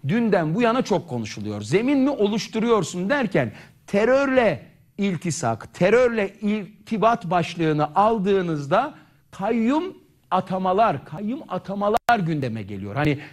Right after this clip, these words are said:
kayyum belediyeler. H D P'nin belediye başkanlarının alınıp terörle iltisak, terörle irtibat, işte terör örgütüne üye olmamakla beraber diye devam eden pek çok başlık ve iddiayla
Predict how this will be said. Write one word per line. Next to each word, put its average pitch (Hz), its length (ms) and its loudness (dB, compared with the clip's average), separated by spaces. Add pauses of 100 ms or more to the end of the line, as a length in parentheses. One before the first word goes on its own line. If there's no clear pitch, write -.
kayyum 180 400 0
belediyeler. 101 560 -6 (300)
H 196 220 2
D 220 40 4 (180)
P'nin 220 420 2
belediye 196 440 0
başkanlarının 196 840 0 (400)
alınıp 202 460 4 (280)
terörle 220 540 0
iltisak, 190 600 -2
terörle 214 520 0
irtibat, 185 560 2 (380)
işte 190 400 0 (260)
terör 175 260 0
örgütüne 226 540 0
üye 208 200 2
olmamakla 240 720 0
beraber 185 520 0
diye 175 200 0
devam 170 360 2
eden 160 280 -2
pek 254 260 -2
çok 196 240 0 (340)
başlık 190 420 -2
ve 185 120 0
iddiayla 202 960 2